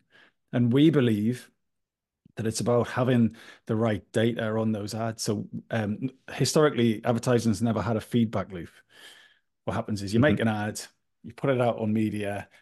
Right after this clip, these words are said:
Speaker 1: and then afterwards everyone goes, "Did that work?" And someone goes, "Yes, we got a click-through rate of X." And we go, "Cool." So then the next ad comes around, "What should we do this time?" "Well, I don't know, we got a click-through rate of X."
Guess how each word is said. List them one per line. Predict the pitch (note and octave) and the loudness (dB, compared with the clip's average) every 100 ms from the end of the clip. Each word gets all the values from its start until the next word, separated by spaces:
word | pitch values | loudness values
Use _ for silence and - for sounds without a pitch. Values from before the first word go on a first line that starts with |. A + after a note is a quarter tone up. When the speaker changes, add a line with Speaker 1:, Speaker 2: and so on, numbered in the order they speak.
| _ | _
Speaker 1:
and | G#2+ | -4
then | A2 | 0
afterwards | A#2 A2+ A#2+ G#2 | 0 -2 -2 -2
everyone | A2+ A2 | 0 0
goes, | G#2+ F#2+ | 0 0
"Did | - F3+ E3+ | 0 0 4
that | C3+ B2+ | 4 4
work?" | A#2 A2 A2 | -2 -2 -4
And | - A#2+ | -8 -10
someone | - A#2 | -4 -4
goes, | G2+ G#2+ | -4 0
"Yes, | C#3+ C3 - | 2 2 2
we | |
got | B2+ | 2
a | B2 | 4
click-through | - A#2 - A#2 | 2 0 0 2
rate | A2+ A2+ | 2 2
of | A#2+ | -2
X." | G2 - - - | -4 -10 -12 -8
And | |
we | G#2+ | -6
go, | F#2+ - - | -8 -10 -2
"Cool." | D3+ B2+ G2 F#2 - | 2 2 0 -8 -8
So | - | -2
then | A#2 A#2+ | 0 2
the | B2 | 2
next | D3+ D3 | 2 2
ad | C#3+ A2+ | 2 2
comes | - A2+ G#2 | 2 0 0
around, | G2 G#2 G#2+ - - - - - _ | -2 -4 -6 -8 -20 -20 -20 -20 _
"What | C3 | -2
should | - | 2
we | A#2+ | 4
do | |
this | B2 B2 | 4 2
time?" | F#2 F2+ - - | -2 -4 -10 -2
"Well, | - E3 | 4 6
I | |
don't | E3+ C3+ | 8 6
know, | C3 | 6
we | C3 | 6
got | C3+ | 4
a | |
click-through | B2+ D3 - C3+ | 2 -2 2 2
rate | C3+ | 4
of | B2 | 4
X." | B2+ G2+ - - | 2 0 -6 -10